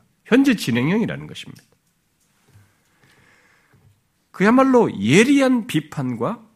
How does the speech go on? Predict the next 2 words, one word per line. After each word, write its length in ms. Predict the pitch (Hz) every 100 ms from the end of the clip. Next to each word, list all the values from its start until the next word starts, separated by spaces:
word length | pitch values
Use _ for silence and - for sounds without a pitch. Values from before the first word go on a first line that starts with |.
| _ _ _ _ _ _ _ _ _ _ _ _ _ _ _
학문적인 880 | - 208 277 285 247 214 202 147
연구와 720 | 117 147 156 143 139 135 185